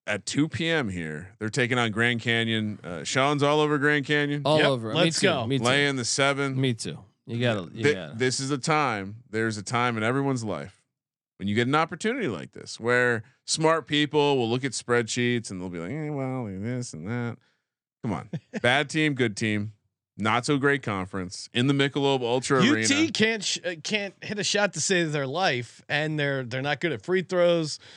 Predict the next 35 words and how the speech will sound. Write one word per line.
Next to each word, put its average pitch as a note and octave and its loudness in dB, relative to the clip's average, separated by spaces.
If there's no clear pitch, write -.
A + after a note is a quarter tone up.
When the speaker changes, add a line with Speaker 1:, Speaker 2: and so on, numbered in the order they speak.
Speaker 3:
two F3+ 4
pointers, E3+ 2
three F3 2
pointers. F3+ 0
That, F3 2
as E3+ 0
far C4+ 6
as A3+ 4
I G#3+ 4
know, G#3 4
that's D#3+ 2
Speaker 1:
One B2 6
Speaker 3:
most G3+ 4
Speaker 1:
pointers. B2 2
Speaker 3:
of, - -18
that's G#3 2
most A3 4
of G3+ 0
how F3+ 4
offense D3 -4
works. D3 -6
<laughs> - -4
Speaker 1:
Colby, C3 2
you A#2 2
wanna A2 2
take G#2 0
us F#2+ -4
deeper? G2+ -4
Speaker 2:
I'm F#3+ 4
all E3+ 4
over D#3 2
Grand C3 -2
Canyon A2+ -2
here. G#2+ -4
Cra-, C3 -2